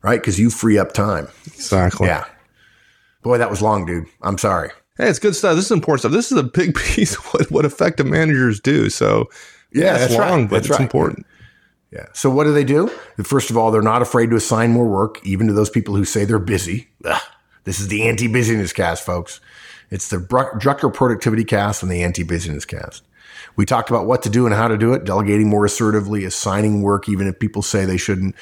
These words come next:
Speaker 1: they're, they're too busy. And you can expect things to get done, even in addition to existing work.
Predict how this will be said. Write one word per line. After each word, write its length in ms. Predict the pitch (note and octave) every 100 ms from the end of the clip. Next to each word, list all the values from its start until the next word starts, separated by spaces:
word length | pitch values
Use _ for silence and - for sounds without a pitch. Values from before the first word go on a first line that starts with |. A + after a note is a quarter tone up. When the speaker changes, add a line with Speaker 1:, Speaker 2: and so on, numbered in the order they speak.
| - _
Speaker 1:
they're, 140 | G#2 E2+
they're 200 | G2 F#2
too 120 | G2+
busy. 440 | F#2 F2+ G2+ G2+ - - -
And 120 | G#2 G#2
you 80 |
can 120 | G2 G#2
expect 400 | - - A#2+ -
things 280 | A#2+ A#2+
to 80 | -
get 180 | A#2 G2+
done, 320 | A#2 A#2 A2+ -
even 280 | B2+ A#2+ A#2
in 140 | A2
addition 400 | A2 G#2 G#2+ A2+ G#2
to 80 |
existing 480 | G2+ F#2+ G2+ - G2
work. 340 | G2 G2+ -